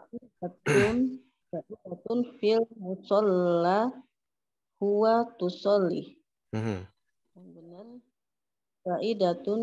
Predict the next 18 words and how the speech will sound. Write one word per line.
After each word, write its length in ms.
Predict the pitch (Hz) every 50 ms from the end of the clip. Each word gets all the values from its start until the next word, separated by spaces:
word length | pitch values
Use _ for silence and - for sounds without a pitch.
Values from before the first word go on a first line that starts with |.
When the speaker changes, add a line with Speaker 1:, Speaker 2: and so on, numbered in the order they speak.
| 226 226
Speaker 1:
fil 260 | - 202 208 208 208
musalla 880 | 208 202 180 185 180 - - 180 170 170 170 175 185 202 226 262 269 - - _ _ _ _ _ _ _ _ _
hiya 480 | - 196 190 190 196 202 220 240 254 262 254 -
tusallina. 640 | 208 202 202 214 208 202 208 208 226 240 226 220
Speaker 2:
Mumtaz. 240 | 185 180 175 - - -
Speaker 1:
Eh. 120 | - -
Speaker 2:
Masya 380 | - 120 117 104 101 - - - -
Allah. 240 | - - - - - - _ _ _ - _ _ _ _ _ _ _ _ _ _ _ _ _ -
Hah? 260 | - 107 104 123 156 160 - _ _ _ _ _ _ _ _ _ _ _ _ _ _ _ _ _ _ _ _ _ _ _ _ _ -
Hiya. 500 | - - 113 113 117 117 123 135 147 - - - - _ _ _ - - _ _ _ _ _ _ _ _ _ _ _ _ _ _ _ _ _ _ _ _ _ _ - - _ _ _ _ _ _ -
Oh 140 | 143 135 127
iya 100 | 110 101
benar. 240 | 101 95 95 - - - _ _ _ _ _
Hiya 560 | - - 120 117 113 113 123 143 170 185 180 _ _ _
Speaker 1:
Tusolli. 420 | - 185 185 180 180 180 185 196 196 - _ _
Speaker 2:
tusallina. 1160 | - 120 110 - - - 120 113 110 107 101 101 104 113 120 123 123 120 117 110 101 95 90 - _ _ _ _ _ _ _ _ _ _
Gitu 340 | - 113 110 107 - 110 104
ya. 240 | 104 123 135 143